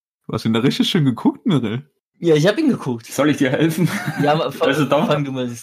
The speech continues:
Speaker 2: mach, mach du, fa-, fass du mal lieber zusammen. <laughs>
Speaker 3: Also im Prinzip geht's um ein Geschwisterpärchen namens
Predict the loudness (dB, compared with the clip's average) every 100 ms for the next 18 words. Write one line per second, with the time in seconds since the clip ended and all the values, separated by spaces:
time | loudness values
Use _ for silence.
0 | -10 0 2 2 2 2 2 -4 -4 -6
1 | -8 -4 0 2 0 -2 -4 -2 -2 0
2 | -2 -6 -6 -4 -4 -6 -6 -4 -6 -10
3 | -10 -6 -6 -8 -14 _ _ -14 -4 -2
4 | 0 0 2 2 4 4 4 4 0 -2
5 | -8 -6 0 4 4 2 -2 -4 -6 -6
6 | -8 -6 0 0 0 -2 -2 0 2 0
7 | -2